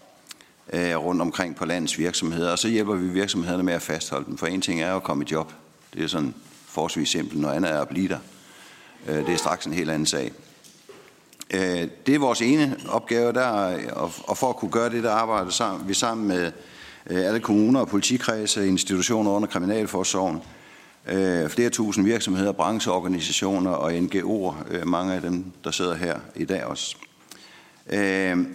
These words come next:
cirka halvfjerds procent af de unge, vi placerer i, øh, i individuelle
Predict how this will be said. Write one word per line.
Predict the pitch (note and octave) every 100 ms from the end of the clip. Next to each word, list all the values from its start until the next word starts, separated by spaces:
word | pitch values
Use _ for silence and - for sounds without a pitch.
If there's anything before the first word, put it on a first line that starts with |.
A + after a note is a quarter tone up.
| - - - - -
cirka | - C#3 C#3+
halvfjerds | B2 A2+ A#2+ B2
procent | - B2+ B2 G#2+
af | G2
de | F#2+ A2+
unge, | G2+ G#2 A2+
vi | F#2+
placerer | - - E2+ - A2+ G2 D#2 D#2+
i, | F2+ E2+
øh, | E2 E2 D#2+ D#2 D#2 -
i | E2 D#2+ F2 -
individuelle | G2+ G#2+ F2+ F#2